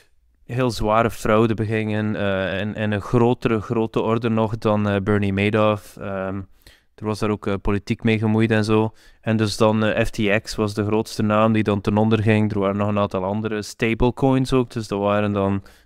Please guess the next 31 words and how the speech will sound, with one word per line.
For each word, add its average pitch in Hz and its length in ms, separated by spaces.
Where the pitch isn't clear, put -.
dat 107 160
zit 120 220
ook 117 120
zo - 100
in 107 80
de 104 100
cryptosfeer, 110 800
zo, 104 280
ehm, 101 280
assets 120 540
die 120 140
zo, 113 220
zogezegd 113 500
de 113 100
waarde 110 360
van 113 160
de 104 140
dollar, 107 640
ehm, 101 380
benaderen 123 880
altijd 123 360
maar. 123 340
En 104 120
soms 113 320
kreeg 117 200
je 110 80
dan 107 160
nog 101 220
rente 113 500
daarop. 123 480
En 98 200